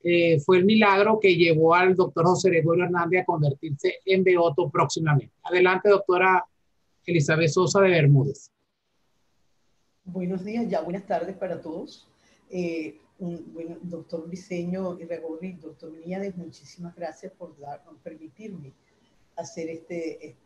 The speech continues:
Speaker 2: esta conversación con ustedes y saludos a todos los que están incorporados. También una felicitación al doctor Gastón por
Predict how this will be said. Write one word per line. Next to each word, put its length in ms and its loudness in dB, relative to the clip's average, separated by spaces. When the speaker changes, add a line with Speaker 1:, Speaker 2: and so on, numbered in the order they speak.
Speaker 2:
esta 360 -14
conversación 680 -14
con 200 -14
ustedes 520 -14
y 40 -10
saludos 500 -12
a 80 -16
todos 280 -14
los 120 -18
que 80 -20
están 260 -20
incorporados. 680 -18
También 800 -6
una 300 -12
felicitación 720 -14
al 80 -12
doctor 320 -14
Gastón 500 -14
por 200 -14